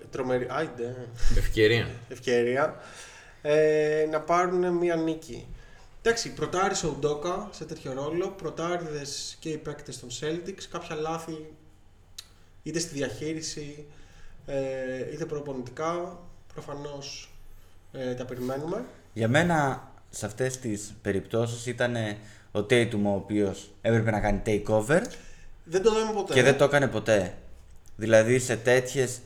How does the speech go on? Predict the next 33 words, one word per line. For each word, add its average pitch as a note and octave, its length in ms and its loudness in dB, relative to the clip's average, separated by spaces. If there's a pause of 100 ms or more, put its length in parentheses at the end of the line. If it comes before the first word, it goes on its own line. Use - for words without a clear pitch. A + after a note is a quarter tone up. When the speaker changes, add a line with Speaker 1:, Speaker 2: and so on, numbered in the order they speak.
Speaker 3:
στιγμές A#2 480 0
αδυναμίας G#2 840 0 (280)
των G#2+ 120 -2
αντιπάλων, G#2+ 760 2 (280)
είναι D#3+ 220 2
εκεί D3+ 220 2
που C#3 140 -2
πρέπει C3+ 320 2
ο A2 520 2
καλός A#2 300 0
ο A2+ 100 -8
παίκτης - 420 -4 (1080)
να B2+ 180 6
αναλάβει B2+ 600 4 (680)
και C3+ 380 2
να C3 120 2
πάρει C#3 180 6
πάνω C#3 260 4
του C3+ 120 0
την B2+ 140 -6
ομάδα. A2+ 560 -2 (140)
Και B2+ 100 0
δεν C#3 100 4
Speaker 1:
Ε, - 20 2
Speaker 3:
το C#3+ 60 2
έκανε C#3+ 220 2
ποτέ. C#3 360 2
Speaker 1:
ναι. G#3+ 180 -2 (1900)
Κοίταξε, - 320 2
Speaker 3:
Ναι. C#3 220 -4
Speaker 1:
εμένα, F3 220 2
ας - 140 -2
πούμε, G3 160 -2